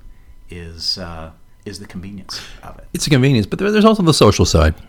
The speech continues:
Speaker 1: A-, absolutely.
Speaker 2: People are always gonna go to
Speaker 1: A-,
Speaker 2: restaurants.
Speaker 1: absolutely. That's one of the things I love about the industry is that, uh, you know, pe-, people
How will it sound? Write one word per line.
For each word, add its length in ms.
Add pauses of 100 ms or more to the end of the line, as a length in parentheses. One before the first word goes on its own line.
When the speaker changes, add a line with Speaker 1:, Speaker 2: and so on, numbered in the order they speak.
(320)
Speaker 1:
A-, 240
absolutely. 400
Speaker 2:
People 200
are 100
always 260
gonna 180
go 120
to 60
Speaker 1:
A-, 40
Speaker 2:
restaurants. 400
Speaker 1:
absolutely. 500
That's 180
one 120
of 60
the 80
things 200
I 80
love 300
about 260
the 120
industry 600 (360)
is 280
that, 560
uh, 360 (420)
you 120
know, 160
pe-, 140 (160)
people 460